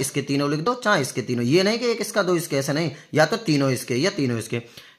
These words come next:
"हे भगवान, तप के लिए, विपत के लिए इतना आयोजन क्यों? परमपिता की इच्छा के विरुद्ध इतना साहस, पिताजी क्या भीख ना मिलेगी? क्या कोई, अ, हिंदू भूपृष्ठ पर ना बचा रह जाएगा?"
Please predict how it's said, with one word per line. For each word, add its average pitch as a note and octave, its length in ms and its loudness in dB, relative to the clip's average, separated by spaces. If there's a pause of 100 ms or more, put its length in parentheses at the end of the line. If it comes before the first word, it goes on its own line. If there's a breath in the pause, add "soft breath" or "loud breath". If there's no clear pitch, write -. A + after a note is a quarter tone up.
"हे G3 140 8
भगवान, F3 340 6
तप F3 300 2
के F#3 80 4
लिए, F3+ 140 4
विपत D#3+ 320 0
के E3 60 2
लिए F3+ 120 4
इतना F3+ 220 4
आयोजन E3+ 320 4
क्यों? F#3+ 220 2
परमपिता D#3+ 420 2
की F3 160 0
इच्छा E3 240 0
के G3 100 -2
विरुद्ध F3 260 0
इतना F#3 200 -2
साहस, F3 340 -2
पिताजी F3 340 -2
क्या G3 120 -2
भीख C3+ 200 0
ना F3 100 0
मिलेगी? F#3 340 2
क्या F#3+ 140 -2
कोई, F3 200 0
अ, - 100 -4 (360 loud breath)
हिंदू E3+ 440 4 (380 loud breath)
भूपृष्ठ E3 640 6
पर E3+ 160 2
ना D#3+ 220 6
बचा F#3 220 4
रह F3+ 140 4
जाएगा?" F#3 460 4